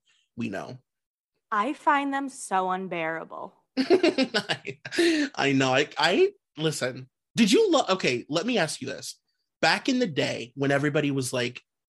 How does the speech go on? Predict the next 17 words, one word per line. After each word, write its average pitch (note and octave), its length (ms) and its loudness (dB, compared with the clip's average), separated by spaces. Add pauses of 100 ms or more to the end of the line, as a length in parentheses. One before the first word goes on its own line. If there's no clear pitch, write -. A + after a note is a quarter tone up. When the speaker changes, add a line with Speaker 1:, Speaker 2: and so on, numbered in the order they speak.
Speaker 1:
literally D#3 720 -4
ejaculating B2 920 -4
over B2 200 -6
Justin A#2+ 400 -6
Timberlake A#2+ 480 -6
on A2+ 120 -6
S B2 200 -8
N A2+ 60 -8
L, D#2+ 260 -10 (580)
did C#3+ 200 0
you E3+ 160 0
live C#3 240 4
for - 260 -8
it? - 120 -12 (1000)
Speaker 2:
No. C4+ 760 4 (760)
I D#4 120 2
thought, F#4 480 6